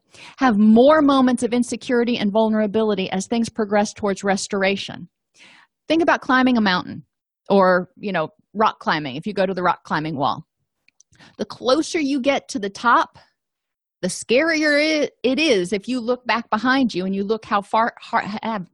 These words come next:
how far you've come and how far you could fall. You need more reassurance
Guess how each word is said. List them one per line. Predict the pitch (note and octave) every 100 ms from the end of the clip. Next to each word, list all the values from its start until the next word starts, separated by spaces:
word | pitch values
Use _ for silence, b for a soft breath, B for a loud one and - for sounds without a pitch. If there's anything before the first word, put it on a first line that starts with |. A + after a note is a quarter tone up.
| E3 -
how | - G#3+ G#3 -
far | B3+
you've | C4 B3 -
come | - F4 A3 A3+ B B B _
and | A3
how | - G#3
far | - G#3 A3+ A3
you | G#3+
could | G#3+ F#3
fall. | - A3+ F3+ - - b b b b _
You | G3+
need | A3+ A#3 G3+
more | G#3 A3+ B3 A#3+
reassurance | B3 A#3+ - A3 A3+ F3 F#2+ - -